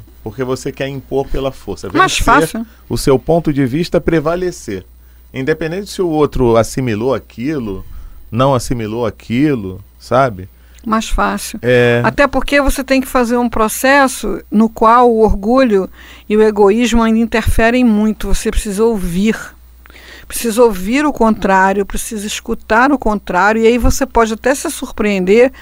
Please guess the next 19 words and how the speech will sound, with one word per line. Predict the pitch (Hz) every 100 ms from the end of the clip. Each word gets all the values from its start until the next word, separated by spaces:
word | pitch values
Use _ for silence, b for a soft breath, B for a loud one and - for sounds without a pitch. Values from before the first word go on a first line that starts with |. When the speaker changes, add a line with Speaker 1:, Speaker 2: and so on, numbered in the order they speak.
| B B B
Speaker 2:
que | 233
aquilo | 220 - 311 311
que | 277
você | 247 - 247 240 - - _ - -
achava | 214 226 - 285 285
que | 269 240
era | 220
contrário | 208 208 190 208 240 285 220 - B B
é | 247
apenas | 269 - 311 339 285
aquilo | 294 349 370
mesmo | 311 302 285 277
que | 262
você | 240 - 240
acha, | 202 247 285
dito | 226 254 285
de | 254
outra | 277 302
forma. | 285 - 208 214 214 208